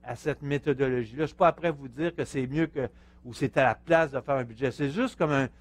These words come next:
première prise de conscience par rapport à quelqu'un qui ne serait pas trop intéressé, peut-être y donner le goût,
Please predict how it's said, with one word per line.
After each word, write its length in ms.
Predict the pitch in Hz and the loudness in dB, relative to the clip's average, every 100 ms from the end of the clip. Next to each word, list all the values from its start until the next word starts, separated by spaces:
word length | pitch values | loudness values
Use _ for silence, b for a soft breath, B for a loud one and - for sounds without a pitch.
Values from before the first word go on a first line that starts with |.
| b - | b 0
première 260 | 185 185 | 2 2
prise 280 | - 214 180 | 0 -2 0
de 100 | 175 | 0
conscience 680 | 170 147 135 - 165 190 190 | -2 -4 -6 -4 -2 0 0
par 100 | 151 | -2
rapport 220 | 131 180 | 0 0
à 40 | 175 | 0
quelqu'un 360 | 156 139 185 | -2 -4 -4
qui 80 | 202 | -4
ne 60 | - | -8
serait 180 | 139 123 | -10 -4
pas 200 | 165 160 | -2 -2
trop 360 | 165 190 202 b b b - | 0 0 0 b b b -8
intéressé, 800 | 151 143 156 139 131 123 170 196 | -4 -2 0 -2 -2 -4 0 0
peut-être 340 | 202 180 175 156 | 0 -4 -4 -6
y 60 | |
donner 300 | 127 147 143 | -4 -2 -2
le 100 | 127 | -6
goût, 280 | 117 185 240 | -6 -6 -6